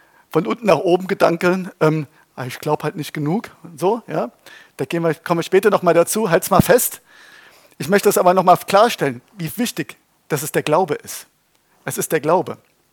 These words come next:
Ma-, Markus fünf fünfundzwanzig, äh, schauen wir uns mal diese Geschichte jetzt an.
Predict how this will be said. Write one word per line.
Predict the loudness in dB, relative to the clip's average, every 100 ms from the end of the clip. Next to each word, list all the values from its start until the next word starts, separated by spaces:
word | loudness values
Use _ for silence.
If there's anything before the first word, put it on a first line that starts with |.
| _ _ _ _ _ -18 -4
Ma-, | -4 2
Markus | 4 4 0 -4
fünf | 0 0 0
fünfundzwanzig, | -2 -2 -2 -4 -4 -8
äh, | -10 -14 -20 _ -4
schauen | 0 2
wir |
uns | 2
mal | 0
diese | 0 -8
Geschichte | -6 -6 -6 -8
jetzt | -8
an. | -12 -14